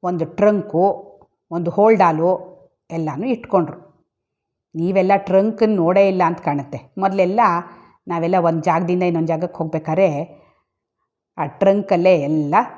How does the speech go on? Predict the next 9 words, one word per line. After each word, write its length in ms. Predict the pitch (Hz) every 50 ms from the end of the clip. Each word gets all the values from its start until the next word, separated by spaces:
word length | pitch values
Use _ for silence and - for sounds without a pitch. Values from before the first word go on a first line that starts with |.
| - - _ _ _ _
ನಮ್ಮದು 280 | 175 160 156 151 151 156
ಬಟ್ಟೆ 280 | 156 160 156 - 175
ಬರೆ 240 | 170 160 156 156 151
ಎಲ್ಲ 180 | 147 139 135 160
ಇಟ್ಕೊಂಡು 420 | 185 180 175 - - 180 170 143
ಹೋಗ್ತಿದ್ವಿ. 640 | 156 151 - - 151 135 127 147 160 170 160 165 - - _ _ _ _ _ _ _ _ _ _ _ _ _ _ _ _ _ _ _ _ _ _ _ _ _ _
ಆಮೇಲೆ 280 | 214 220 220 220 208 208
ಆ 40 | 185
ಹೋಲ್ಡಾಲ್ನಲ್ಲಿ 1000 | - 214 226 247 247 196 202 190 180 175 175 175 185 214 196 160 160 165 -